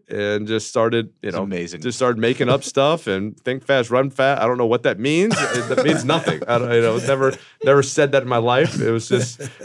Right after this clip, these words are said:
Speaker 1: I felt like I had to talk. I had to say something. I'm there by myself. I'm mic'd up. I, you know, no one's
Speaker 2: How many
Speaker 1: talking
Speaker 2: people
Speaker 1: to me.
Speaker 2: told you after that that has to be a show?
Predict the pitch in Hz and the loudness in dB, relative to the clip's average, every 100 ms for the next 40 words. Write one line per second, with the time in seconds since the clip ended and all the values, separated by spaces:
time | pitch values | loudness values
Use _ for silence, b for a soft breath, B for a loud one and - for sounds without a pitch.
0 | - 117 160 151 131 110 135 127 123 147 | -4 -2 2 2 2 0 -2 -2 -2 0
1 | 107 - 104 113 135 131 123 - 131 123 | 0 0 -2 0 2 2 2 2 0 2
2 | 151 135 117 131 131 127 117 104 - 135 | 2 2 2 4 6 4 4 2 2 2
3 | 135 107 107 135 135 135 135 131 110 110 | 2 0 2 0 0 2 2 2 -2 -2
4 | 117 101 104 123 127 117 117 B B 120 | -2 -2 -2 -2 -2 -4 -8 B B -2
5 | 139 135 143 143 123 131 127 117 110 107 | 2 2 2 2 2 2 2 0 0 0
6 | - 104 95 101 98 95 - 92 85 - | -2 -6 -4 -4 -4 -6 -8 -8 -6 -6
7 | 85 85 | -8 -10